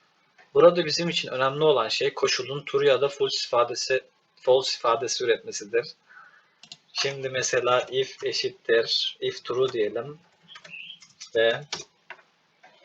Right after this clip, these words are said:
print merhaba dünya diyelim. Görüldüğü gibi ifademiz, yani koşulumuz doğru olduğu için alttaki print ifadesini ekranda yazdırmış oldu. Peki false olsaydı ne olacaktı?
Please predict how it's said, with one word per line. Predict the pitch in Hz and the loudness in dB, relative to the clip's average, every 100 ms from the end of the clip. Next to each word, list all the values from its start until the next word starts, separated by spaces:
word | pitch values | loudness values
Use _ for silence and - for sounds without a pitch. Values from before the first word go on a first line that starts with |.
| _ - - - | _ -20 -18 0
print | 123 120 143 - - - _ _ - - _ _ - _ - - 131 | 2 2 0 -4 -6 -6 _ _ -20 -20 _ _ -20 _ -20 -10 -2
merhaba | 123 123 117 120 120 117 | 0 0 2 4 4 2
dünya | 110 117 113 110 | -8 -2 0 0
diyelim. | 107 107 120 143 - _ _ _ _ _ _ _ _ _ | -4 -6 -8 -12 -20 _ _ _ _ _ _ _ _ _
Görüldüğü | 131 127 127 127 | 0 4 4 2
gibi | 110 107 110 107 - | -2 2 0 0 -8
ifademiz, | 131 127 127 131 135 - - _ | -2 2 2 0 -4 -6 -8 _
yani | 127 117 | -2 -2
koşulumuz | - 123 - 127 127 135 131 | -2 -4 -2 -2 -2 -4 -2
doğru | 123 123 135 | 2 4 4
olduğu | 123 107 | 4 0
için | 101 - 131 165 175 _ _ _ _ _ - | -4 -2 -2 -4 -16 _ _ _ _ _ 0
alttaki | 131 131 120 - | 0 2 -4 -6
print | - 113 - | -10 -10 -12
ifadesini | - 113 107 107 - 127 143 - - | -4 -2 -2 -4 -6 -6 -6 -6 -2
ekranda | 123 110 113 127 | -2 -2 -2 0
yazdırmış | 120 117 120 117 - 110 | 0 0 -4 -8 -8 -8
oldu. | 107 - | -6 -4
Peki | 120 131 | -6 -6
false | - 147 156 - | 2 4 4 2
olsaydı | 120 104 113 110 110 | 2 2 -2 -4 -6
ne | |
olacaktı? | 107 110 110 - - 127 160 | -10 -6 -8 -8 -6 -6 -6